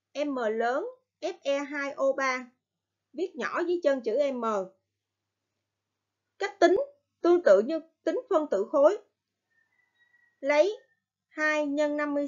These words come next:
sáu cộng ba nhân mười sáu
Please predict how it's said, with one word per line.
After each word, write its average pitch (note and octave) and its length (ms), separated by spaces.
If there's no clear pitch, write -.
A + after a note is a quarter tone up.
sáu C#4+ 300
cộng G#3 340
ba C#4 320
nhân C4+ 340
mười G#3 120
sáu B3 380